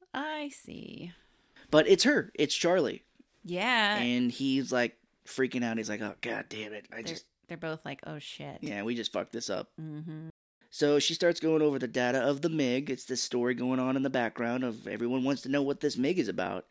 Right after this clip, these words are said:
Speaker 2: And he tells her that her information's wrong. And he's like, "I've seen what it could do. I was there."
Speaker 1: I know everything 'cause I've seen it.
Speaker 2: Yes.
Speaker 1: And this is kinda where we get close-ups of Maverick's, or,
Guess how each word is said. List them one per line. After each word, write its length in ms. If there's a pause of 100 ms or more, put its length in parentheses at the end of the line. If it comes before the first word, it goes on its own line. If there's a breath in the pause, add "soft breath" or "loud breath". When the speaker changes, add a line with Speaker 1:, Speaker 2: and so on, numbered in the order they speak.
(480 soft breath)
Speaker 2:
And 120
he 100
tells 280
her 60
that 140
her 200
information's 580
wrong. 420 (220)
And 80
he's 120
like, 160
"I've 180
seen 300
what 100
it 100
could 140
do. 180
I 140
was 200
there." 320 (440)
Speaker 1:
I 80
know 240
everything 460
'cause 180
I've 140
seen 280
it. 240
Speaker 2:
Yes. 460 (480)
Speaker 1:
And 120
this 200
is 140
kinda 260
where 160
we 100
get 260
close-ups 600
of 180
Maverick's, 720
or, 140